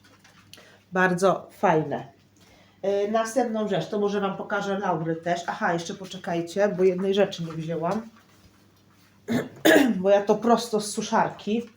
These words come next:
Takie leginsy po cztery chyba złote były, czy też po pięć jakoś, tak? Nie leginsy, dresy, zwykłe dresy, takie polarowe.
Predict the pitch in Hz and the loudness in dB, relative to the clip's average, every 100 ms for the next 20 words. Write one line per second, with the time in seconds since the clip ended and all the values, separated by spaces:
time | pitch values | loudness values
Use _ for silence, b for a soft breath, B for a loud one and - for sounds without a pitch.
0 | _ b b b - 247 247 226 220 196 | _ b b b 0 2 6 6 6 4
1 | 220 208 - 233 247 285 - _ - - | 0 0 2 6 6 6 -4 _ -20 -20
2 | _ _ _ _ - _ _ - - 190 | _ _ _ _ -20 _ _ -16 -2 -2
3 | 185 - 220 202 208 202 190 196 233 240 | 0 4 4 4 0 -2 0 2 2 2
4 | 220 233 220 190 202 - - 185 170 185 | 4 4 2 -4 -6 -8 -6 -4 -4 -6
5 | 165 156 - 220 226 247 - b b b | -8 -10 -6 0 0 -2 -12 b b b
6 | b b 254 254 233 214 190 170 240 214 | b b 4 6 4 2 2 4 6 6
7 | - 214 - - - - 190 190 262 302 | 4 0 -2 -4 -20 -16 -10 -2 0 0
8 | 254 220 196 180 185 262 208 202 170 - | 2 2 2 2 2 0 -2 -2 -2 6
9 | 240 220 214 202 202 240 | 8 8 6 4 4 2